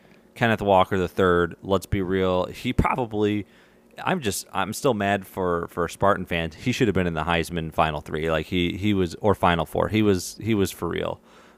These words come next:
Um, and Mel Tucker is still sending him royalty checks for, uh, what he did and, and, and helping him get that contract. But this year, you know, Michigan State went heavily into the transfer portal, and it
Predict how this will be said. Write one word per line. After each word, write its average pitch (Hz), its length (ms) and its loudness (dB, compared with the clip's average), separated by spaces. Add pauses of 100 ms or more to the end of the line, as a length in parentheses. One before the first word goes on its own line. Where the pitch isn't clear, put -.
Um, 82 420 -4 (160)
and 98 320 -2
Mel 101 220 4
Tucker 95 560 2
is 87 120 -4
still 95 260 -2
sending 87 360 -2
him 87 320 -6
royalty 90 360 2
checks - 380 -2
for, 82 400 -2 (320)
uh, 90 80 -2
what 87 160 -2
he 90 80 -6
did 87 340 0
and, 85 240 -8
and, 87 240 -8
and 87 120 -8
helping 85 320 -4
him 82 100 -8
get 82 140 -8
that - 160 -6
contract. 85 420 -4 (180)
But 87 180 -4
this 165 280 2
year, 87 320 0 (420)
you 101 140 0
know, 87 300 0 (340)
Michigan 107 340 -4
State 98 300 2
went 95 180 0
heavily 95 440 2
into 90 100 0
the 85 80 -2
transfer 98 380 -2
portal, 87 320 0
and 98 160 -2
it - 60 -8